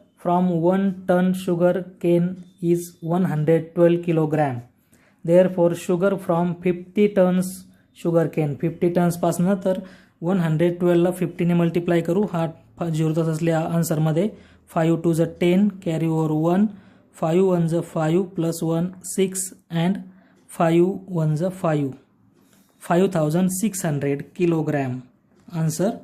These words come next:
या पद्धतीने फाईव्ह थाउजंड सिक्स हंड्रेड किलोग्रॅम sugar will be yield from fifty tons of sugar. Yield म्हणजे उत्पादन होणे. तर एवढं उत्पादन होणार आहे तुमच्या साखरेचं, फिफ्टी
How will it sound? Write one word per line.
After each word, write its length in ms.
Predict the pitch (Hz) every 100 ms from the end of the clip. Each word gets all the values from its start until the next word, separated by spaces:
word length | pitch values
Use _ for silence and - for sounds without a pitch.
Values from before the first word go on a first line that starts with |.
| - _ _ _ _ _ _ _ -
या 200 | 170 170
पद्धतीने 500 | 151 143 143 143 180
फाईव्ह 320 | 190 170 175 190
थाउजंड 320 | 160 147 165
सिक्स 320 | 170 208 208 170
हंड्रेड 320 | 156 170 165
किलोग्रॅम 600 | - 175 175 175 180 202 214 - - - _ -
sugar 400 | - 175 170 202
will 340 | 190 170 170 165
be 100 | 156 180 190 - - _ -
yield 360 | 214 220 220 214 -
from 340 | - 170 165 175 180 - _ _
fifty 420 | 190 185 - 196 196 190 -
tons 280 | 170 170 165
of 180 | 160 160 160 - -
sugar. 220 | 175 156 -
Yield 200 | 180 185
म्हणजे 240 | 180 175 196
उत्पादन 480 | 196 196 185 175 170
होणे. 240 | 139 143 156 - - _ _ -
तर 80 |
एवढं 280 | 165 180 180
उत्पादन 400 | 196 185 180 185
होणार 280 | 160 143 160
आहे 200 | 160 165 165
तुमच्या 400 | 160 156 160 160
साखरेचं, 720 | - 151 - 156 143 175 220 - - _ _ _ _ _ _ -
फिफ्टी 400 | 185 185 -